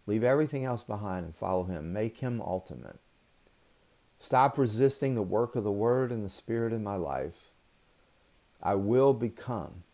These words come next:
what he has a prophetic vision for me to come. And here's, here's the interesting thing. In some ways, yes, you have to choose into Jesus, but just like this story, he chose you before you chose him. He saw what you could become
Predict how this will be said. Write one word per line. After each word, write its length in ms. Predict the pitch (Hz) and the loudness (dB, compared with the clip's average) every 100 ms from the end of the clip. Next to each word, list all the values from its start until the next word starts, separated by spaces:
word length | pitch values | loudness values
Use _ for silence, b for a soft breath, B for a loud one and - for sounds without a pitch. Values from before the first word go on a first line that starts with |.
| _ _ _ _ _ | _ _ _ _ _
what 180 | 95 101 | -2 -2
he 180 | 92 113 | 0 -4
has 360 | 101 110 98 | -2 -2 -2
a 60 | 95 | -6
prophetic 560 | - 95 - 101 95 92 | -8 -10 -4 -4 -4 -4
vision 400 | 87 95 87 78 | -4 -4 -6 -12
for 160 | 87 | -12
me 160 | 80 78 | -10 -8
to 100 | 80 | -10
come. 380 | - 80 71 64 | -12 -12 -12 -10
And 120 | 98 | -2
here's, 360 | 123 151 135 127 B B - | 2 4 2 -2 B B 2
here's 220 | 151 151 | 2 4
the 140 | 160 | 2
interesting 600 | 160 143 139 131 147 131 | 0 -2 -6 -6 -6 -6
thing. 340 | - 147 95 90 _ _ _ _ b b b b b b _ _ | -6 -6 -6 -8 _ _ _ _ b b b b b b _ _
In 160 | 113 120 | -2 2
some 200 | 147 143 | 4 8
ways, 280 | 143 131 117 | 8 8 6
yes, 320 | 135 107 - | 6 6 2
you 180 | 113 113 | 0 2
have 180 | 117 110 | 2 2
to 100 | 117 | -4
choose 360 | - 135 120 | -2 0 2
into 280 | 117 117 101 | 2 0 -2
Jesus, 500 | 95 123 110 87 82 | -2 -2 -2 -4 -8
but 360 | - 98 - 113 | 0 0 0 -4
just 240 | 110 123 | -2 0
like 200 | 120 113 | 0 -2
this 160 | - 95 | -2 -6
story, 380 | - 117 98 82 | -4 -2 0 -2
he 160 | 92 | -6
chose 360 | 107 - 107 101 | -8 -2 -2 -2
you 260 | 87 117 85 | -4 -6 -6
before 400 | 80 - 92 90 | -8 -8 -4 -4
you 220 | 85 92 | -2 -4
chose 400 | - 87 85 80 | -6 -8 -8 -10
him. 280 | 78 67 90 b b b b b b b _ _ | -14 -14 -16 b b b b b b b _ _
He 400 | - - 156 165 | -12 -2 2 2
saw 400 | - 127 117 101 | 2 4 6 6
what 260 | 95 98 87 | 4 0 0
you 240 | 98 107 | -2 -2
could 220 | - 98 | -2 -4
become 600 | 92 90 107 98 87 85 | -4 -6 -8 -6 -6 -8